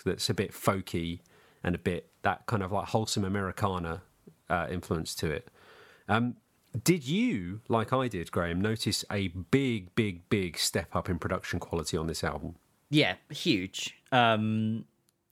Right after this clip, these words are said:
Speaker 2: it, it sounds like they had,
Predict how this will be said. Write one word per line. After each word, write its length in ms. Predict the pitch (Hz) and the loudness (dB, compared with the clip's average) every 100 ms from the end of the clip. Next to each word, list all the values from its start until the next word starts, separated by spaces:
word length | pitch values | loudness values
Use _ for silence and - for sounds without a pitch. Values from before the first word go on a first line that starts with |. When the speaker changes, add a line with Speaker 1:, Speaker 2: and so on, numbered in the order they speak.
| _ | _
Speaker 2:
it, 200 | 135 85 - _ _ _ _ _ _ _ - | -2 -2 -6 _ _ _ _ _ _ _ -6
it 180 | 143 | -4
sounds 440 | - 170 180 151 123 | 2 4 4 2 2
like 200 | 104 - | 0 0
they 120 | 98 | -2
had, 340 | 107 98 92 | 0 -2 -2